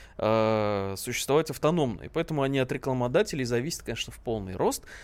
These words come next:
А, а рекламодатель у нас кто? Это только массовый рынок, это в том числе и шинники. Так что,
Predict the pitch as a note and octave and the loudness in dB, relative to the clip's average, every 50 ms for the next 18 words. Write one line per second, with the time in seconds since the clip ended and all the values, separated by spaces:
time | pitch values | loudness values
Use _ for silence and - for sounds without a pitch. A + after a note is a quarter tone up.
0 | - - - - - - A#2+ A#2 A2+ A2+ A2+ - - B2 C3 C3+ - - D3+ D3+ | -18 -18 -18 -14 -2 2 4 6 6 6 4 4 4 4 4 2 2 0 2 2
1 | D3+ D#3 D3+ D#3+ D3+ - A#2+ A2+ G#2+ G2+ G2+ - - - - - G#3 A#3+ B3+ A3 | 2 4 4 2 2 0 -2 -6 -8 -8 -8 -10 -10 -8 -2 0 2 2 4 2
2 | D#3 - - F#3+ G3+ G3 - - - - - - G3+ G#3 - F3 C#3 A2+ C3+ C#3 | 0 0 0 0 -2 -2 -2 -6 -10 -4 -2 -2 -2 -2 -4 -2 -2 0 0 0
3 | - - F3+ D3 C3+ A#2+ A#2 A#2+ D#3+ F#3 E3+ - - A2+ - - A2 G#2+ - - | 2 2 2 2 2 2 2 2 0 0 -2 -4 -6 -8 -6 -6 -8 -8 -8 -8
4 | - - B3 - - - F3 G3 G#3 - - - - B3 A#3 F3+ D3+ - - - | -10 -8 -8 -8 -8 -6 -4 -2 -2 0 -2 -2 -2 -4 -4 -4 -4 -4 -6 -4
5 | - F3 F3 - - - G3 A#3+ | -4 -2 -2 -4 -4 -2 -2 -2